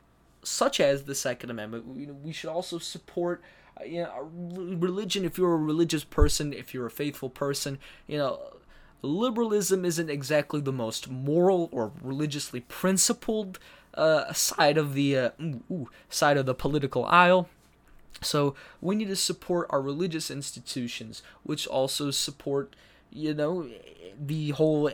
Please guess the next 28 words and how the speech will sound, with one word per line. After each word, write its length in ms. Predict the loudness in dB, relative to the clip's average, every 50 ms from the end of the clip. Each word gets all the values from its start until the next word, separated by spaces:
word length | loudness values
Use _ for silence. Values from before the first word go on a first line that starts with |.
| -4 -12 -20 _ _ _ _ _ _ _ _ _ -20 -20 -20 _ 0
pro, 320 | 4 6 8 8 8 8
uh, 260 | 8 8 8 8 8
life 340 | 8 8 6 6 4 2 -2
movement, 540 | -2 -2 -2 -2 -2 -4 -6 -8 -8 -12 -14 -18 -20 -20 -14
which 180 | -10 -8 -6 -4
is 80 | -4 -2
another 300 | 0 0 2 2 0 0
core 240 | -2 -2 -2 -2
conservative 600 | -2 -4 -4 -4 -2 -2 -2 -4 -4 -8 -12 -12
principle. 440 | -12 -10 -10 -8 -10 -10 -10 -10 -8
We 80 | -6 -6
need 120 | -4 -4 -2
to 40 |
support 420 | -4 -4 -4 -4 -2 -2 -2 -2 -4
the 60 | -10
pro, 460 | -2 2 4 4 6 4 2 -2 -6 -12 -20 -20 -20 _ _ -12
an 220 | -8 -6 -2 2
organized 580 | 4 4 4 4 4 2 2 2 0 -2 -6 -6
pro-life 560 | -2 0 0 2 4 4 2 2 2 -2 -6
movement, 540 | -6 -4 -4 -4 -4 -6 -8 -8 -8 -10 -14 -20 -20 -20 -18 -12
and 440 | -10 -10 -10 -10 -12 -12 -14 -12 -10
sort, 340 | -6 -4 -2 -2 -2 -4 -4
these 200 | -4 -4 -2 -2
sort 280 | -2 0 0 0 0
of 100 | -2 -4
institutions, 800 | -6 -8 -8 -10 -10 -12 -12 -10 -10 -8 -8 -8 -8 -8 -8 -6
these 240 | -6 -6 -6 -4 -2
movements 720 | 0 2 4 4 4 4 2 0 -4 -6 -6 -6 -8 -10